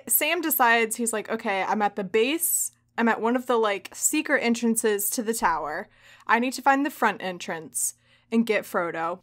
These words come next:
So he goes back out the tunnels, and at one point he puts on the ring to go invisible and slip by a couple people. And then he, like, crosses this one area, and it says, "Sam had crossed into Mordor." And I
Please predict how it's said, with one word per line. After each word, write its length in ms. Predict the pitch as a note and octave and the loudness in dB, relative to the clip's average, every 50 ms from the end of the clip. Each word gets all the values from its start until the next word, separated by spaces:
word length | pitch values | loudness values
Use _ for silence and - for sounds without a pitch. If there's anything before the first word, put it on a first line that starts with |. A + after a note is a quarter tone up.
| - | -4
So 160 | A3+ - B3+ | -2 2 2
he 60 | B3 A#3 | 2 4
goes 240 | C4 C#4 E4+ - | 6 4 4 4
back 240 | - C4+ C4 C#4+ - | 4 4 4 4 6
out 200 | C4 B3 B3 - - | 4 4 4 2 -2
the 60 | C4 | -8
tunnels, 640 | - A#3+ G3+ F#3+ F3+ F3 F3 F3+ F#3+ - - - - _ _ _ _ _ _ _ - | -2 -2 -2 0 0 -4 -4 -4 -4 -2 -4 -4 -4 _ _ _ _ _ _ _ 0
and 60 | - A#3+ | 2 2
at 100 | A3+ G#3+ | 4 4
one 140 | A#3 A#3+ | 4 4
point 240 | A#3 - C4 G#3+ A#3 | 4 4 2 2 2
he 60 | A3+ | -4
puts 280 | - - C4+ B3+ C4 - | -4 0 0 0 2 4
on 160 | C#4+ C4+ C4 | 2 4 4
the 80 | A#3+ G#3+ | 2 0
ring 580 | G3 G3+ G#3+ G#3+ G3+ G3 F#3+ F#3 F#3 F#3 G3 - _ - | 0 0 -2 -2 -2 -4 -6 -8 -10 -12 -14 -14 _ -8
to 640 | - - A#3+ G#3+ G3+ F#3 F#3 F#3 F3+ F3+ F3+ G#3 _ _ _ _ - A3 | -6 -2 0 0 0 0 -2 -6 -8 -8 -10 -12 _ _ _ _ -12 -2
go 160 | F#3+ A3+ G#3+ | 2 2 2
invisible 580 | G#3 G#3+ G3 G#3+ A3 G#3 F#3+ G#3 F3+ G3 F#3+ F#3 | 2 2 4 4 4 4 2 0 -2 0 0 0
and 140 | F#3 F#3+ F#3 | 0 0 -2
slip 320 | - - A3+ G#3+ G#3+ - | -2 0 0 0 0 4
by 200 | G#3 G3+ G3 F#3+ | 4 4 4 4
a 60 | F#3 | 2
couple 300 | F#3 - A3+ F#3+ - F3+ | -2 -2 -4 -4 -4 -6
people. 520 | - - A3+ G#3 G#3 - D#3+ D#3+ E3 - _ _ _ _ - | -6 -4 -6 -4 -4 -6 -6 -6 -6 -8 _ _ _ _ 0
And 160 | A#3 A#3+ A#3 | 4 4 6
then 240 | A#3+ A#3+ B3+ B3+ C4 | 6 6 6 6 6
he, 180 | C4 C4+ C#4 C4 | 4 4 2 2
like, 360 | A3+ A#3+ A3 G#3 - - _ _ _ _ | 2 2 0 0 0 -6 _ _ _ _
crosses 880 | - - - - C4 B3 B3 C#4+ E4 - - - D#4+ D4 C#4+ C4+ - - | -14 -14 -4 4 6 6 8 6 6 2 -2 -2 -2 -2 -2 -2 -4 -2
this 260 | - B3 A#3 - - | -2 -2 -2 -2 -4
one 240 | G#3 G#3+ A#3+ B3 A#3+ | -2 0 0 2 2
area, 540 | A3 - G#3 G#3 G#3+ A3+ C4 D4 D4+ C#4 - - | 0 0 0 2 2 4 4 4 2 0 0 2
and 120 | A3+ A3+ | 2 2
it 140 | A3+ A3+ - | 2 2 0
says, 260 | - A#3+ A3 G#3 G3 - | -2 0 0 0 0 0
"Sam 720 | - - - C#4 C#4 C#4 C#4+ D4+ D#4+ D#4+ E4 E4 D#4 - _ | 2 2 4 4 4 4 6 4 4 2 0 -4 -6 -8 _
had 260 | - - A#3+ G#3+ G3 | -6 -4 -4 -4 -4
crossed 460 | - - - A3 A3+ A#3+ A#3 - - - | -6 -2 2 2 2 2 0 -4 -10 -8
into 280 | - G#3+ G#3+ - A#3 G#3 | -8 -8 -6 -6 -6 -6
Mordor." 580 | G3 F3+ E3 C3+ - - - A1+ G1+ - A#3 _ _ - | -6 -6 -6 -6 -8 -10 -12 -12 -12 -12 -14 _ _ -4
And 100 | A3+ B3+ D4 | 0 4 8
I 340 | F#4+ A4 A4 A4+ A4+ A4+ G#4+ | 10 10 10 8 8 4 0